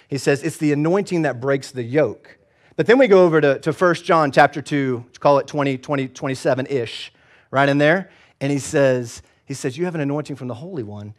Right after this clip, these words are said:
and it teaches you all things." It's, it's taught you. That same presence, that same power, that same weight of who God is, it,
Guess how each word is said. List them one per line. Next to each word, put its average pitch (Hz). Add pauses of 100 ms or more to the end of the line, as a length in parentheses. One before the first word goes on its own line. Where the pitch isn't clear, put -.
(180)
and 113
it 117
teaches 143
you 117
all 110
things." 117 (1000)
It's, -
it's 123
taught -
you. 104 (180)
That 170
same 196
presence, 156
that 156
same 165
power, 143
that 156
same 135
weight 139
of 131
who 143
God 127
is, 147 (400)
it, 143